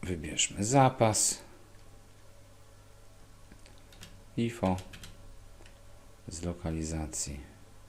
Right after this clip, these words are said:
żółtej w ilości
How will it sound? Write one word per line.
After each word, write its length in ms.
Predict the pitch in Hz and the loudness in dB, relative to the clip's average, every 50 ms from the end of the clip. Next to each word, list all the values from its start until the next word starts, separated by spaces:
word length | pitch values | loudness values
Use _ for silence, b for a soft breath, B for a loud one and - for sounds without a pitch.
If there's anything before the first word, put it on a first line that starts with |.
| - - - - - - - - - - - - - - - - - - - - - - - - - - - - | -20 -20 -20 -20 -20 -20 -18 -18 -18 -18 -18 -20 -20 -20 -20 -20 -20 -20 -18 -18 -16 -16 -16 -16 -16 -16 -12 -8
żółtej 600 | 101 104 120 120 113 107 101 - 98 95 90 85 - - - - - - - - - - - - - - - - - - - - - - - - - - | -2 2 2 2 2 2 0 0 0 2 2 0 -2 -6 -8 -8 -8 -8 -8 -8 -8 -8 -10 -10 -12 -12 -14 -16 -16 -16 -18 -18 -18 -18 -18 -20 -20 -18
w 120 | - - | -8 -2
ilości 720 | 101 101 90 82 80 80 - - - - - 78 78 73 | 2 2 2 2 0 0 -2 -4 -6 -6 -6 -6 -6 -6